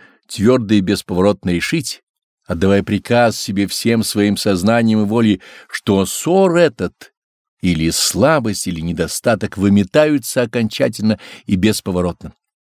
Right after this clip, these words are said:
И тогда процесс очищения пойдёт очень быстро, ибо испытание обнаружит всё подлежащее уничтожению и трансмутации.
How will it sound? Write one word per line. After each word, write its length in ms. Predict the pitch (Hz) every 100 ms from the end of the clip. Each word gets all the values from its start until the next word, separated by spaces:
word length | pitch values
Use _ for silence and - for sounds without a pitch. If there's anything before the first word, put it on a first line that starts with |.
| _ _
И 80 | -
тогда 260 | 90 80 92
процесс 400 | - - 95 95
очищения 880 | 82 87 - - - 139 165 165 160
пойдёт 380 | 139 120 110 - - -
очень 360 | 98 95 98 87
быстро, 380 | 92 - - - _ _ _ _ _ _ _
ибо 360 | 127 143 143 147
испытание 720 | 120 - 127 147 156 147 147
обнаружит 680 | - 110 120 139 139 139 - _ _ _ _
всё 220 | - 147 120
подлежащее 680 | 120 117 110 113 - 101
уничтожению 800 | 87 87 - 87 92 170 156 147 - _
и 80 | 117
трансмутации. 760 | 98 107 - 98 - - -